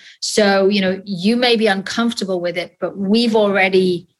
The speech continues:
articulated this as a goal. So let's, let's dig into that. Um, you know, this comment was anonymous. I would have been more than happy to have a conversation with this person and say, "Let's talk about why you're uncomfortable about this," or "Let's talk about, you know, where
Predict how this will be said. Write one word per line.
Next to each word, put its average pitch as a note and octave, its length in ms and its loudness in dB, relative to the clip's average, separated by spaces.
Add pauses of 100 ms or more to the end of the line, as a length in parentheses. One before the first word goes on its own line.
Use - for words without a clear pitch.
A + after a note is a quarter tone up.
articulated F#3 800 0
this F3+ 200 -2
as F3 140 0
a F3 40 0
goal. E3 400 -2
So G#3+ 200 -2
let's, G#3 560 0
let's G#3+ 600 -2 (360)
dig G3+ 180 4
into B3+ 300 2
that. C#3 360 -6 (460)
Um, F3 460 0
you F#3+ 80 2
know, F#3 40 2
this G3 200 0
comment G#3+ 340 0
was G#3 140 -4
anonymous. F#3 600 -2
I A3+ 100 4
would A3 200 4
have F#3+ 200 -8
been F3+ 200 -2
more G#3+ 360 4
than G3+ 140 0
happy F3 580 -4 (100)
to - 160 0
have F3 180 0
a F#3 80 0
conversation F3 680 0
with E3 120 -6
this E3+ 140 -6
person - 420 0
and E3 160 -4
say, D#3+ 400 2 (340)
"Let's - 180 -4
talk - 180 0
about B3 260 0
why G3 160 2
you're F3+ 220 2
uncomfortable E3 560 -4
about D#3 220 -2
this," D#3+ 200 -4
or F#3 100 0
"Let's G#3 340 2
talk B3 200 0
about, G#3 420 -2
you G3 80 -2
know, F3 120 -4
where F#3+ 520 -2